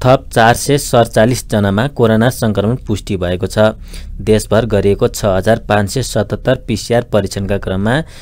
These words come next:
तिन सय पन्चानब्बे र तिन हजार तिन सय छत्तिस एन्टिजेन परीक्षणका क्रममा बाउन्न जनामा कोरोना सङ्क्रमण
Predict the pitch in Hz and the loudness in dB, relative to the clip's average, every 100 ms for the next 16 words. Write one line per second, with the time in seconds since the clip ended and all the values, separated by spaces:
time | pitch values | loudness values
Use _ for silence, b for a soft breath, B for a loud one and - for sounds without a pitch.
0 | B - 135 135 127 156 - 120 107 107 | B -6 0 0 2 0 2 0 2 2
1 | 101 98 127 110 113 127 B B - 147 | 2 0 2 4 4 2 B B -2 2
2 | 123 107 127 147 - 120 110 147 - 110 | 2 4 2 2 -4 -4 -2 -2 0 -2
3 | 107 123 - 113 104 107 107 104 104 98 | 0 -4 -2 -4 -2 0 -2 0 -2 -2
4 | - 101 101 95 95 113 165 B B B | -4 -2 -2 -2 0 0 0 B B B
5 | B - 110 120 151 135 113 101 104 131 | B 0 2 4 4 4 2 2 0 0
6 | - 113 110 131 - 104 101 | 0 2 2 2 0 -2 0